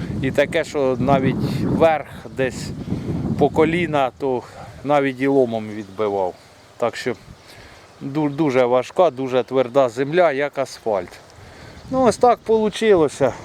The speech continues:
друзі. Такий ось о апаратик. Думаю, непогана штуковинка. Добре, що він сюди і,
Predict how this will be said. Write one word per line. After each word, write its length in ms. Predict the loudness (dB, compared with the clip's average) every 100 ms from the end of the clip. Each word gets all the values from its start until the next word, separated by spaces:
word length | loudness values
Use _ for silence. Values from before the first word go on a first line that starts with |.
| 2
друзі. 360 | 4 6 4
Такий 420 | 2 2 4 2 2
ось 200 | 2 2
о 120 | 2 -2 -10 -6 -2 -2 -4 -8 -10 -10 -8 -8 -10 -10 -10 -10 -8 -2
апаратик. 840 | 0 4 4 6 4 0 -6 -12 -18 -20 -20 -20 -18 -18 -18 -20 -18 -10
Думаю, 560 | -4 0 2 4 0 -2 -10 -12 -14 -20 -20 -20 -20 -20 -20 -20 -20 -20 -20 -20 -20 -20 -20 -20 -20 -20 -6
непогана 720 | -2 2 4 6 6 4 -2
штуковинка. 880 | -4 -8 2 4 6 4 0 -2 -2 -4 -20 -20 -18 -14 -14 -16 -8
Добре, 460 | 2 2 4 2 2
що 260 | -2 -2 -2
він 280 | -2 0 0 -6 -20 -10
сюди 440 | -6 0 2 2 -2 -4
і, 440 | -2 0 2